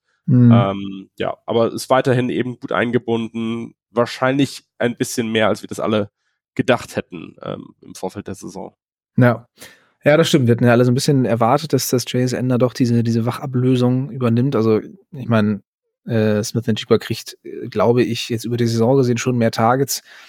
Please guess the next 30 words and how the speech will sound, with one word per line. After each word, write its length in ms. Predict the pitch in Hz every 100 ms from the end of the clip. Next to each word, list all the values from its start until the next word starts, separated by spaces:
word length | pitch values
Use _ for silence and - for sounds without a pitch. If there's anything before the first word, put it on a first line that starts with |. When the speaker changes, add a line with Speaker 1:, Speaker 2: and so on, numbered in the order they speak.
| - _ _
Speaker 2:
Auf 120 | -
jeden 120 | 120
Speaker 1:
äh, 40 | 123
Speaker 2:
Fall. 80 | 110
Speaker 1:
als 160 | 113
Lockett. 460 | 127 113 135 - -
Aber 680 | - 107 110 107 107 104 107
ja, 80 | 113
Lockett 300 | 135 - 175
ist 140 | 185 -
dann 80 |
immer 160 | 185 202
doch 180 | 185 -
nochmal 280 | 170 175 151
derjenige 460 | 151 160 156 147
für 200 | 143 -
die, 300 | 139 131 139 _ _ _ _ _
für 180 | -
die, 320 | 135 131 127 123
für 140 | 131
die 100 | 117
Air 160 | 113 117
Yards, 460 | 113 127 - -
ähm, 380 | 117 113 113 113
für 160 | - 120
die, 180 | 117
für 160 | 117 120
die 80 | 110
längeren 380 | 120 131 123 120
Bälle. 580 | 117 120 120 120 113